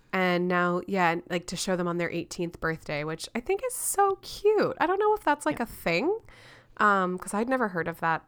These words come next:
Speaker 1: aside from this T V show, but, um, I think that's really lovely. Like, what a special gift.
Speaker 2: It is.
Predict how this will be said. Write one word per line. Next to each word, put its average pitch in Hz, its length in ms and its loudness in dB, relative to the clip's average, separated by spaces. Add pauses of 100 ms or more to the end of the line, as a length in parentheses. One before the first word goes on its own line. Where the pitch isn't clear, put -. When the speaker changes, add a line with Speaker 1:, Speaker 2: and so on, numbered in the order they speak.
Speaker 1:
aside 165 340 -8
from 156 300 -4
this 165 180 -8
T 175 140 -8
V 196 100 -4
show, 165 420 -8
but, 165 260 0 (600)
um, 175 420 0 (120)
I 202 60 -6
think 214 120 2
that's 196 200 -2
really 170 260 0
lovely. 156 560 -4 (240)
Like, - 400 -8
what 214 160 0
a 233 60 2
special 185 460 -2
gift. - 600 -12 (880)
Speaker 2:
It 202 120 4
is. 165 220 6